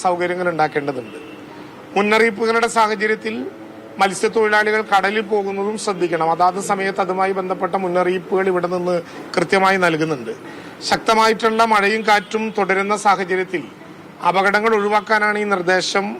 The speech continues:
എല്ലാം പൊതുവായി രേഖപ്പെടുത്താൻ വേണ്ടി വെക്കുന്നത്. ജില്ലാ കളക്ടർമാരുമായിട്ടുള്ള മീറ്റിംഗിൽ എല്ലാ ജില്ലകളിലെയും പ്രത്യേകമായിട്ടുള്ള അവസ്ഥകൾ നല്ലതുപോലെ വിലയിരുത്താൻ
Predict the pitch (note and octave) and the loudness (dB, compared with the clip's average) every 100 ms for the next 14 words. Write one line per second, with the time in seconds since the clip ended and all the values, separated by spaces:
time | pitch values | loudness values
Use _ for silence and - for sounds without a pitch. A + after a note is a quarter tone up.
0 | - E3+ F3 F#3 G3+ E4+ - - - - | -4 2 4 2 0 -14 -18 -20 -20 -6
1 | G3+ F3+ G3 G#3 G#3+ A3 A3+ - G#3 G3 | -2 2 4 4 4 2 -2 -2 2 2
2 | F#3+ F#3+ F3+ F#3+ F#3+ F#3 F3+ G3 E3+ E3+ | 2 0 2 2 2 0 0 0 0 0
3 | C3+ A2+ - - - - - - - A3 | -4 -6 -10 -18 -20 -20 -20 -14 -2 2
4 | A3 G#3+ G#3 - A3 G#3+ A3 A3 G#3 A3 | 4 4 2 2 2 4 4 2 2 0
5 | G#3+ G3 F#3 G#3 G#3 G3 F#3 G3+ G#3 G3 | 0 -2 -4 -4 0 2 4 2 2 -2
6 | F#3+ G3 G3 F#3 D3 A#2 - - - - | -2 0 0 0 -2 -6 -14 -20 -20 -10
7 | - F#3 G#3 G#3 A3 A3 G#3+ G#3+ G3+ F#3+ | -4 0 2 4 4 2 2 2 2 0
8 | - G3 G#3+ A#3+ A#3 F#3 F#3+ G3 G#3 G#3+ | -2 -2 0 -2 0 0 2 0 2 2
9 | G#3+ F#3+ F#3+ F#3 F3 F#3+ | 0 0 0 -2 0 0